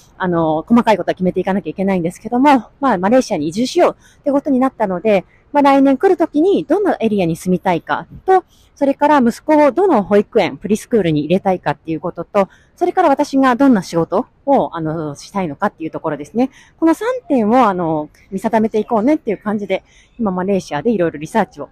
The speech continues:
していくところです。で、最初の一週間がですね、私がやっぱりその時差ボケのこともあったし、まあ、あの、家族みんなで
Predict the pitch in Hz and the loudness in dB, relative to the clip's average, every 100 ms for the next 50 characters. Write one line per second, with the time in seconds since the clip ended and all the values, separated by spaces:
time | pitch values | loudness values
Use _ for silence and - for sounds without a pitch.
0 | _ - 190 - 202 208 202 156 - _ | _ -6 -6 -6 -8 -4 -4 -4 -12 _
1 | _ _ _ _ _ _ _ _ _ _ | _ _ _ _ _ _ _ _ _ _
2 | _ _ - 208 277 311 339 359 349 392 | _ _ -6 0 2 2 4 2 2 0
3 | 339 240 190 - 180 185 302 320 349 339 | 2 0 -2 -2 -2 -2 -2 0 0 0
4 | _ _ _ 285 339 311 247 208 - 302 | _ _ _ -6 -2 0 0 0 0 0
5 | 311 311 311 349 320 277 - 226 - 240 | 2 0 0 0 2 0 -2 -8 -8 -4
6 | 240 208 254 247 226 226 311 277 - 208 | -2 0 0 0 0 -2 -4 -4 -2 0
7 | 226 262 208 170 | 2 2 2 0